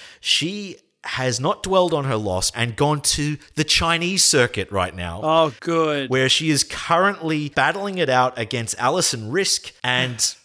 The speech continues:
Speaker 1: good luck to her. I mean, there's no better way of recovering those ranking points than hitting the Silk Road.
Speaker 2: Absolutely.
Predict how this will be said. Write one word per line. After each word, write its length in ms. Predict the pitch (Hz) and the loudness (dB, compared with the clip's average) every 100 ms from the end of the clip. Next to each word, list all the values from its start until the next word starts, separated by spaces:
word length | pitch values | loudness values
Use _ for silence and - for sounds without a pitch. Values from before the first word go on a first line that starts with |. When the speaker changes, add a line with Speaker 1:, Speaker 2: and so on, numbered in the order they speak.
| _ _ - | _ _ -2
Speaker 1:
good 200 | 180 139 | 0 2
luck 200 | 143 - | 0 2
to 120 | 180 | 0
her. 60 | |
I 40 | 110 | 0
mean, 140 | 120 | 2
there's 160 | 123 120 | 2 2
no 440 | 135 147 165 180 | 0 4 4 4
better 320 | 156 135 131 | 4 4 4
way 400 | 131 110 104 95 | 2 2 0 0
of 300 | - 98 95 | -4 -6 -4
recovering 600 | 104 - - 131 131 127 | -6 -6 -2 -2 -2 -4
those 240 | 110 107 101 | -2 -2 -2
ranking 420 | 98 98 - 101 | -6 -6 -6 -6
points 460 | - 87 90 - - - - _ | -4 -4 -6 -6 -8 -12 -20 _
than 160 | 110 98 | -6 -4
hitting 340 | - 123 107 | -4 -4 -2
the 60 | 101 | 0
Silk 360 | - 104 - | 2 2 -2
Road. 380 | 98 92 82 78 - | -2 0 -2 -8 -6
Speaker 2:
Absolutely. 800 | 151 156 - 160 143 139 127 120 | -2 -2 -2 -2 -4 -6 -8 -12